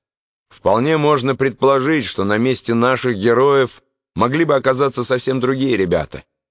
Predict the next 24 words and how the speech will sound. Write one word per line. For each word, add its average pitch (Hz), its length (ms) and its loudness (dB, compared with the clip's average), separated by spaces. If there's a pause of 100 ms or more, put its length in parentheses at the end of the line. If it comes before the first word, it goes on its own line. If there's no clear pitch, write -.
(180)
лет 131 360 0
на 127 180 0
пять-десять 127 1200 -2
помоложе, 117 800 0 (300)
лучше 113 420 0
приспособленные 98 960 -2
к - 60 -14
сложностям 92 640 -2
жизни, 117 580 -2 (500)
отчетливо 117 640 0
знающие, 117 720 0
где 98 500 0
и 90 40 -2
как 104 200 0
себя 95 280 0
вести, 101 720 -4 (580)
твердо 139 500 2
помнящие, 127 800 0
что 120 320 0
советскому 131 720 0
журналисту 101 760 -2
за 80 180 -4
границей 127 560 -2
нельзя 98 720 -2